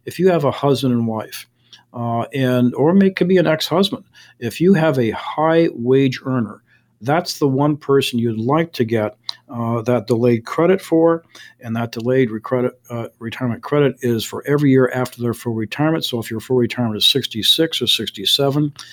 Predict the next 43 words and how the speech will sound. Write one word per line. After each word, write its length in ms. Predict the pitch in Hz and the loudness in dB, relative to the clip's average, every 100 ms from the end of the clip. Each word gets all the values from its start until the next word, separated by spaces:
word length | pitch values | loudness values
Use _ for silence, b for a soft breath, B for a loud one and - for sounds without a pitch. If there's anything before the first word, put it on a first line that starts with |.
| B B | B B
you 100 | 120 | 0
delay 300 | 113 113 117 | 2 2 2
several 420 | 110 - 139 131 123 | 2 2 2 4 6
years 340 | 120 127 127 | 6 6 4
to 120 | - 107 | -2 -2
age 160 | 101 - | 4 6
seventy, 540 | 151 151 151 151 147 B B B | 4 4 4 4 2 B B B
eight 180 | 123 123 | -4 -2
percent, 340 | 120 - 120 - | -2 -2 -4 -4
eight 180 | 117 113 | -8 -6
percent, 300 | 110 110 120 | -6 -2 -2
eight 160 | 156 | 0
percent, 320 | 131 - 120 117 B - | 0 2 0 -2 B -8
that 180 | 123 - | -6 2
really 300 | 139 156 117 | 4 4 2
ratchets 540 | 104 117 127 - 120 | 2 0 0 -2 0
it 120 | 113 | 0
up 180 | 107 110 _ - - | -2 -6 _ -14 -6
the 180 | 120 110 | -2 0
income 340 | 113 110 120 | 0 0 -2
of 60 | 123 | 0
the 100 | 123 | -2
higher 360 | - 110 110 - | -2 -4 -4 2
earner. 380 | 175 165 117 - b b | 2 2 0 -6 b b
Well, 360 | 135 123 117 - - 107 - _ _ - | 0 2 2 -4 -14 -16 -16 _ _ -8
if 420 | - - 123 - | -6 -4 -6 -2
the 100 | 117 | -2
second 400 | - - 175 180 | 0 0 0 0
spouse 420 | 147 123 123 123 | -2 0 2 2
stayed 300 | - - 120 | 0 -2 -2
home 180 | 117 127 | 0 2
and 80 | 113 | 2
raised 240 | 113 104 | 0 -2
children 560 | - 202 214 151 135 135 B B | 0 4 4 4 2 0 B B
or 140 | 123 123 | 0 0
has 120 | 110 | 0
a 40 | |
much 320 | 117 127 - - | 0 0 -4 -6
reduced 560 | 117 101 117 156 147 - | -4 -2 2 4 2 -2
amount 300 | 117 120 113 | 0 0 2
of 40 | |
money, 380 | 120 170 165 139 - B B B 143 | 2 4 2 0 -4 B B B -2
understand 600 | 147 143 - 180 143 | 0 0 -2 0 -2